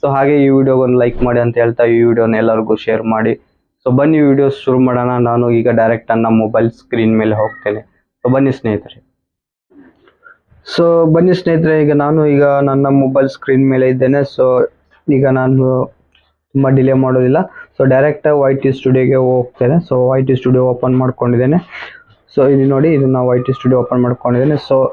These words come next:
<clears throat> ಇಲ್ಲಿ ಇದು ಒಂದು ನನ್ನ ಚಾನಲ್. So, ನೀವು ಏನೇ ಒಂದು YouTube ಚಾನಲ್ ಅನ್ನ ನೀವು ಮೇಂಟೈನ್ ಮಾಡ್ತಾ ಇದ್ದೀರಿ ಅಂತ ಹೇಳಿದ್ರೆ, so, ವೈ ಟಿ ಸ್ಟುಡಿಯೋ ತುಂಬಾನೇ ಇಂಪಾರ್ಟೆಂಟ್ ಆಗಿರುತ್ತೆ.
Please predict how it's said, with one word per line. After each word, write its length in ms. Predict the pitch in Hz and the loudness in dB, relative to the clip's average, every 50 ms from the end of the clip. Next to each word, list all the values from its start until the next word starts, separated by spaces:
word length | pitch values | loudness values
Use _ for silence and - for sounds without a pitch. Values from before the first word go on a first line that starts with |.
| - - _ | -8 -6 _
<clears throat> 300 | 180 185 185 170 151 127 - - - - - - - - - - _ - | 0 0 2 2 0 -2 -4 -8 -18 -20 -20 -20 -20 -20 -20 -12 _ -2
ಇಲ್ಲಿ 460 | 190 185 165 147 143 160 190 - - _ _ _ _ _ _ _ 165 | 0 2 2 2 2 0 0 -4 -8 _ _ _ _ _ _ _ 0
ಇದು 160 | 151 160 160 | 0 2 2
ಒಂದು 280 | 160 160 156 156 160 | 2 2 2 2 2
ನನ್ನ 240 | 151 147 143 143 143 | 2 2 0 0 0
ಚಾನಲ್. 440 | 135 - - 131 131 127 120 120 - | -2 -2 -2 -2 -2 0 0 0 0
So, 320 | 123 123 - - 135 131 | -2 -2 -2 -2 0 0
ನೀವು 160 | 131 135 135 135 | 2 2 2 2
ಏನೇ 460 | 135 139 147 156 156 156 151 - - - | 2 2 2 2 0 0 -2 -2 -2 -2
ಒಂದು 420 | 160 143 143 139 139 135 135 135 | 0 0 2 2 2 2 2 2
YouTube 460 | 139 139 139 139 147 143 143 139 139 - | 0 0 0 0 0 0 0 -2 -2 -2
ಚಾನಲ್ 320 | 135 131 139 135 135 135 | -2 0 0 0 0 0
ಅನ್ನ 160 | 131 135 131 | 0 0 0
ನೀವು 200 | 131 131 127 127 | 0 0 0 0
ಮೇಂಟೈನ್ 360 | 127 127 127 127 135 135 135 | 0 0 0 0 0 0 0
ಮಾಡ್ತಾ 260 | 131 127 123 123 - 123 | 0 0 -2 0 0 0
ಇದ್ದೀರಿ 200 | 123 127 127 131 | 0 0 0 0
ಅಂತ 180 | 123 123 123 | -2 0 0
ಹೇಳಿದ್ರೆ, 320 | 127 123 123 123 131 165 190 | 0 0 0 0 0 -2 -2
so, 260 | 180 - - 123 123 | -4 -2 -2 0 0
ವೈ 120 | 123 123 | 0 0
ಟಿ 140 | 123 - 127 | 0 -2 -4
ಸ್ಟುಡಿಯೋ 320 | - - - 127 127 135 | -4 -2 -4 -2 -2 -2
ತುಂಬಾನೇ 440 | 131 - 127 127 123 123 127 139 143 | -2 0 0 0 2 2 2 0 0
ಇಂಪಾರ್ಟೆಂಟ್ 520 | 143 131 127 - 123 120 123 123 120 120 120 | 0 0 0 0 0 0 0 -2 -2 0 0
ಆಗಿರುತ್ತೆ. 460 | 120 117 127 123 120 120 - - | 0 0 0 0 0 -2 -2 -4